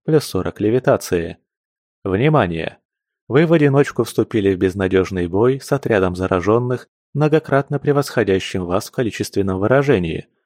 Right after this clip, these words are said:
Награда за победу в безнадежном бою. Опыт – плюс три тысячи. Очков свободного распределения характеристик – плюс тысяча пятьсот.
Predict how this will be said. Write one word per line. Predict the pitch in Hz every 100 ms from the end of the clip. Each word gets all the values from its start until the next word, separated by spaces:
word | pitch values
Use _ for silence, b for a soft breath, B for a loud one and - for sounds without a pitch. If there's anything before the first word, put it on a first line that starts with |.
| _ _ _ _
Награда | 104 101 90 104 131
за | 143
победу | 143 135 92 90
в | 92
безнадежном | 98 104 101 92 80 90 87
бою. | 107 123 85 - _ _ _ _
Опыт – | - 98 117 - _ _
плюс | - 160 151
три | 147
тысячи. | 143 95 - - 92 - - _ _ _ _
Очков | 131 - - 139
свободного | - 110 113 107 104
распределения | 104 - - 92 90 90 87
характеристик – | - 95 90 - 113 131 - 135 - _ _
плюс | 160 160
тысяча | - 107 113 123
пятьсот. | 151 - - 87 -